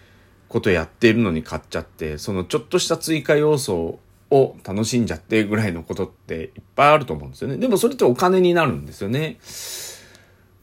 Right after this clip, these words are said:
まあ、だから、メタルギアにしてもそうなんですけど、僕的にはですよ、あんまりやる気は起きないんですよね。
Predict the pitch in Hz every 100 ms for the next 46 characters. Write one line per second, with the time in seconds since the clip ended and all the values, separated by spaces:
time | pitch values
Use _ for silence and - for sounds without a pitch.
0 | _ _ _ _ 156 147 127 147 127 98
1 | 95 - 151 190 196 254 262 269 277 220
2 | 107 87 - 98 82 80 80 135 98 78
3 | 71 69 - - 80 98 85 69 - _
4 | _ _ - 110 139 180 - 359 359 359
5 | - 69 - - 67 _ _ _ _ _
6 | - 104 156 147 190 165 147 156 156 175
7 | 151 135 - 131 127 - - 160 101 76
8 | 67 - - - - - - 117 147